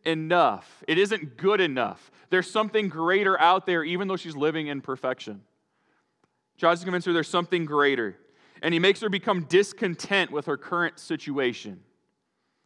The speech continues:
That's a trick in and of itself. If you can be convinced to be discontent in the grace and mercy and love that God's currently giving you to chase after something else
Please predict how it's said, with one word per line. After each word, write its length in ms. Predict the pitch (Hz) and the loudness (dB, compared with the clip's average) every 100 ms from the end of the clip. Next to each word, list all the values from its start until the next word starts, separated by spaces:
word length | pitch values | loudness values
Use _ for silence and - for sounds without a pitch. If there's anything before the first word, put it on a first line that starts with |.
| _ _ _ _ _ _ _ | _ _ _ _ _ _ _
That's 240 | - 185 151 | -2 0 -2
a 40 | |
trick 320 | - 165 147 | -4 -4 -2
in 100 | 151 | -4
and 100 | 147 | -2
of 120 | 143 | -2
itself. 680 | 131 - 165 143 113 _ _ _ _ _ _ - | -2 -2 2 2 0 _ _ _ _ _ _ -6
If 60 | |
you 60 | 190 | -4
can 160 | 220 | -2
be 100 | 208 | -2
convinced 760 | 202 196 160 170 202 202 - - | -2 -4 -2 -2 -2 -4 -14 -8
to 100 | 151 | -6
be 100 | 151 | -6
discontent 840 | 127 190 - 202 170 - 180 190 - _ _ _ _ | 0 -2 -2 -8 -8 -2 0 0 -4 _ _ _ _
in 380 | 104 98 170 170 | -12 -4 -2 0
the 80 | 143 | 0
grace 400 | 127 165 214 196 | 2 2 2 0
and 120 | 165 | 0
mercy 380 | 165 190 202 196 | 2 0 0 -2
and 120 | 156 | 2
love 240 | 175 190 165 | 4 4 2
that 100 | 131 | 4
God's 240 | 156 - | 4 4
currently 460 | - 196 202 175 175 | -8 -2 -2 0 -4
giving 340 | 143 180 190 | 0 -2 0
you 280 | 190 190 196 - _ - | -4 -4 -4 -8 _ -16
to 100 | 135 | -14
chase 440 | - - 185 196 | -12 -2 0 0
after 340 | 185 180 180 160 | 0 0 -2 -8
something 400 | - 165 160 120 | -8 -8 -6 -2
else 540 | 151 180 180 - - | 0 0 -4 -16 -20